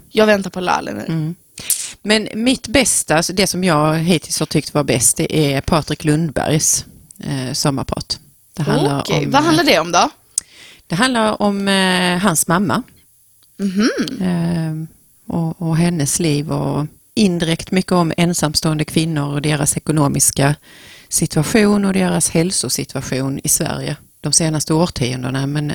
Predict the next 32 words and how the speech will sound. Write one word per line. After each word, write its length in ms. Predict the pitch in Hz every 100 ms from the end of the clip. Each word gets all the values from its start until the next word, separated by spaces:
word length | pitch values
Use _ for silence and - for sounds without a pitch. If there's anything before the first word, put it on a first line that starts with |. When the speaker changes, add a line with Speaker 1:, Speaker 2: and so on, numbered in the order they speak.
| -
Speaker 2:
även 300 | 160 151 139
idag 300 | 143 151 135
högst 260 | 151 - -
aktuellt, 640 | 135 - 147 117 147 -
och 160 | 143 139 131
vikten 520 | 151 175 - - 147
av 120 | 151
utbildning. 680 | 170 185 - 160 156 160 202 - _ _ _ _ - - - -
Men 140 | 165
han, 260 | 175 170 175 _ _ _ _ _ _ - -
det 100 | 180
låter 240 | 180 151
kanske 280 | - 160 156
t-, 120 | - - -
tråkigt, 680 | - 170 196 127 147 - -
men 160 | 160
han 360 | 175 170 160 156 _ _ _ _ _ _
är 120 | 180 180
författare 800 | 165 - 220 - - 123 123 135
och 80 | 151
har 100 | 151
skrivit 340 | - 160 151
en 80 | 139
bok 300 | 180 196 - - -
även 300 | 196 165 131
om 100 | 131
det 60 | 151
här. 280 | 139 170 208 _ - - - - - _ _ _ -
Eh, 300 | 147 139 -
och 120 | 151
han 140 | 156
berättade 760 | 160 175 165 - 143 143 139